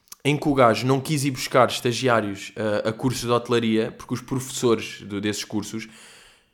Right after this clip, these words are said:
se recusavam a que os alunos trabalhassem mais de oito horas. E eu consigo perceber os dois, no sentido de, eu consigo perceber os professores dizerem isso,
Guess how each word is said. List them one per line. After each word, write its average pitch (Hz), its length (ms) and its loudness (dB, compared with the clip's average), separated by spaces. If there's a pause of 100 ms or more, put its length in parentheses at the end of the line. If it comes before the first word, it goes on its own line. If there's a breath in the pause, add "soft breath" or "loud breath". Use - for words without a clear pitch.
(140 loud breath)
se - 180 -6
recusavam 131 720 2
a 151 80 0
que 135 140 -10
os 135 120 0
alunos 135 360 0
trabalhassem 127 500 4
mais 120 300 0
de 117 60 -2
oito 117 200 -4
horas. - 320 -12 (760 soft breath)
E 190 160 0
eu 226 120 4
consigo 202 400 2
perceber 160 240 2
os 156 100 6
dois, 147 200 2
no 156 120 0
sentido 175 380 0
de, 123 280 0
eu 160 120 6
consigo 185 340 2
perceber 143 320 2
os 123 100 -2
professores - 800 0
dizerem 117 480 2
isso, 101 300 -8